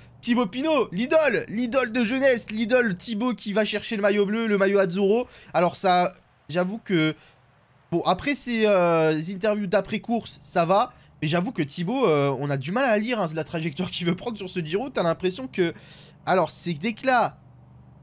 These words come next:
font clairement penser et disent formellement qu'il va jouer le général à fond, euh, sans... sans détour. Et il le répète tous les jours. Mais ses actes en course, tous les jours, euh,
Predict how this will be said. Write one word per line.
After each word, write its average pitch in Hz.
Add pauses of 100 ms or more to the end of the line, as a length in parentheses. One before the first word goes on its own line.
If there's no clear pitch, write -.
(120)
font -
clairement 214
penser 202
et 143
disent 196 (220)
formellement 220
qu'il 160
va 139
jouer 160
le 139
général 131
à 113
fond, 165 (420)
euh, 110
sans... 120 (500)
sans 135
détour. 175
Et 131
il 131
le 127
répète 127
tous -
les 127
jours. 208 (480)
Mais 139
ses 131
actes 226
en 147
course, 247
tous 311
les 226
jours, 262
euh, 117